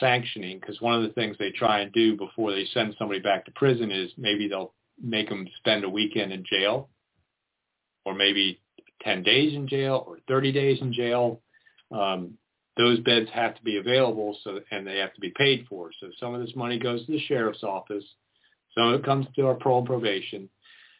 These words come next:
some of it goes to a lo-, uh, several local nonprofits, because we also pay for treatment services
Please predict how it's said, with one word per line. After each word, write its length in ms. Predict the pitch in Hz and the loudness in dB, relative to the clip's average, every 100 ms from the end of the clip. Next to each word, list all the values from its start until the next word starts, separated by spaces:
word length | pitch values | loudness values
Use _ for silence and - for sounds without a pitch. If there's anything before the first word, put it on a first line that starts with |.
| _ _ | _ _
some 240 | - 170 | 0 4
of 100 | 214 | 4
it 160 | 151 - | 2 0
goes 240 | 127 123 123 | 0 0 -2
to 80 | 127 | -4
a 20 | |
lo-, 240 | 117 120 - | -2 -4 -4
uh, 200 | 117 107 - 135 _ - | -6 -6 -10 -20 _ -2
several 300 | 147 135 120 | 0 2 2
local 340 | 127 131 139 | 2 2 0
nonprofits, 720 | 120 117 113 - 156 131 - - | 2 2 2 2 2 2 -6 -10
because 300 | 113 110 104 | -10 -8 -6
we 100 | 113 | -4
also 440 | 107 131 135 143 117 | 0 0 0 -2 -4
pay 340 | - 113 110 | -4 -4 -2
for 520 | 110 95 92 95 110 110 _ _ _ _ _ | -4 -10 -8 -6 -6 -8 _ _ _ _ _
treatment 460 | - 196 - 101 95 - | -4 -2 -2 -10 -14 -12
services 580 | 110 90 85 - 85 | -10 -10 -12 -14 -16